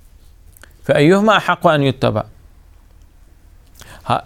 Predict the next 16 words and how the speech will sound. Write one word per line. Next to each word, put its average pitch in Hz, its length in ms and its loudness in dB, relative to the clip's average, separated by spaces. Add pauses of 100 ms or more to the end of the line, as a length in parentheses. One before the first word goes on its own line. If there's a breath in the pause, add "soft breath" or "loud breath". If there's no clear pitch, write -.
القرآن 123 440 -2
يريد 143 260 0
يقول 151 280 2
أن 135 240 -2
هذا 147 340 0
الذي 135 500 0 (460 loud breath)
يهدي 127 560 0
إلى 123 120 2
الحق 180 460 -2
هو 311 120 4
الذي 220 440 0 (240)
أحق - 340 -2
أن 143 160 0
يتبع، 120 440 -2 (720)
يؤخذ 185 460 2
بقوله 151 1040 0